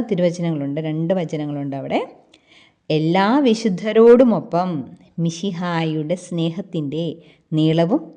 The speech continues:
വീതിയും ഉയരവും ആഴവും ഗ്രഹിക്കാൻ നിങ്ങൾക്ക് ശക്തി ലഭിക്കട്ടെ." നമുക്ക് എന്തിനുള്ള ശക്തി ലഭിക്കണം?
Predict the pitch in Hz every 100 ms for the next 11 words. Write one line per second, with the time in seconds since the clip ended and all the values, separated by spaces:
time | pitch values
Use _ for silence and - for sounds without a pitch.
0 | 214 226 185 139 - - _ _ - 175
1 | 185 190 240 466 - - - 226 254 262
2 | 226 190 269 - 156 165 165 160 175 254
3 | - 277 214 185 - - 165 147 135 127
4 | 135 151 156 156 160 165 170 175 180 175
5 | 180 190 185 196